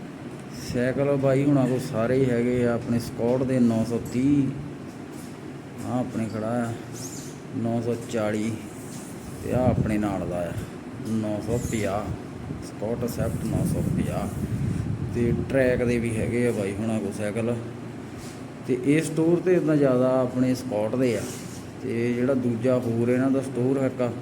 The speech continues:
ਘੁਮਾਰ ਮੰਡੀ ਵੱਲਾਂ, ਉੱਥੇ ਟਰੈਕ ਦੇ ਤੇ ਹੋਰ ਕੰਪਨੀਆਂ ਦੇ ਵੀ ਹੈਗੇ ਆ। ਤੇ ਇੱਥੇ ਆਪਣੇ ਫਾਇਰਫੌਕਸ ਦੇ, ਪ੍ਰੋ ਵਨ ਦੇ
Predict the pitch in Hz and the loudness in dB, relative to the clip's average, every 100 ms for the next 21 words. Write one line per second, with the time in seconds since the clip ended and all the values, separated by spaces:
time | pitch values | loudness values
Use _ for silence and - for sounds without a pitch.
0 | - - - - 127 127 113 110 110 117 | -10 -12 -12 -2 4 4 4 2 2 4
1 | 127 131 123 - - - - - 135 135 | 4 4 2 -2 -6 -10 -12 -6 -4 -2
2 | 156 151 147 127 123 117 120 123 123 104 | 2 4 4 4 2 4 2 2 0 -2
3 | - 104 98 - 104 101 98 104 101 101 | -4 -4 -6 -4 -4 -4 -4 -4 -4 -2
4 | 113 98 - 175 175 - - - 135 139 | -2 -2 -4 -6 -8 -8 -6 0 2 2
5 | 156 147 135 143 127 120 131 147 143 135 | 4 4 4 2 2 2 2 2 0 0
6 | 123 139 143 143 - - - - - - | 0 0 2 0 -6 -8 -10 -12 -12 -14
7 | - - - - - 135 139 151 151 147 | -14 -14 -12 -12 0 4 4 6 6 6
8 | 143 143 | 6 4